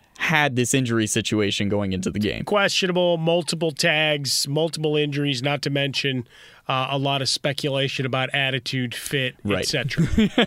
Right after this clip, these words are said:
Speaker 1: <laughs> So, um, now, my fault for not, prior to the morning games, I told myself, "Well, I should make a move so that way I've got a contingency plan at receiver."
Speaker 2: Mm-hmm.
Speaker 1: And I didn't. And the morning game started that locked in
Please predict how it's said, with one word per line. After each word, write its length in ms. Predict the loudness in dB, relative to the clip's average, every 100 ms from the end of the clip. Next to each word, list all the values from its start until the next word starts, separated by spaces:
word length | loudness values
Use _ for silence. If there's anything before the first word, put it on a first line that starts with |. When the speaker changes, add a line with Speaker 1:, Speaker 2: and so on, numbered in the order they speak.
| 2
Speaker 1:
<laughs> 720 | -2 0 0 2 2 2 0
So, 520 | -2 2 4 4 2 -2 -14 -12 0
um, 360 | 4 4 2 -2
now, 400 | 2 4 2 0 -10 _ _ -20 _ _ _ _ _ -2
my 320 | 2 4 2
fault 380 | 2 2 2 -2
for 560 | 0 2 4 2 -2 -8 -10
not, 640 | -4 0 2 0 -4 -14 -2
prior 280 | 2 2 2
to 120 | 2
the 100 | 0
morning 360 | 2 2 2 2
games, 400 | 2 2 0 0
I 180 | 0 0
told 280 | 0 0 2
myself, 440 | 0 2 0 2
"Well, 100 | 2
I 80 | 2
should 320 | 2 2 2
make 300 | 2 2 2
a 140 | 2 4
move 420 | 4 4 2 0
so 140 | 2
that 180 | 4 4
way 200 | 4 4
I've 220 | 2 0 2
got 200 | 2 4
a 60 |
contingency 640 | 2 0 0 0 0 0 -2
plan 320 | 0 0 0
at 80 | 0
receiver." 520 | -2 0 0 0 -2
Speaker 2:
Mm-hmm. 120 | -2 -10 -6
Speaker 1:
And 160 | 0 2
I 100 | 2
didn't. 420 | 2 2 2 0
And 120 | 0
the 60 | 2
morning 320 | 2 2 2
game 180 | 0 0
started 440 | 0 2 2 2
that 180 | 0 0
locked 440 | 0 2 0 0
in 280 | 2 2 0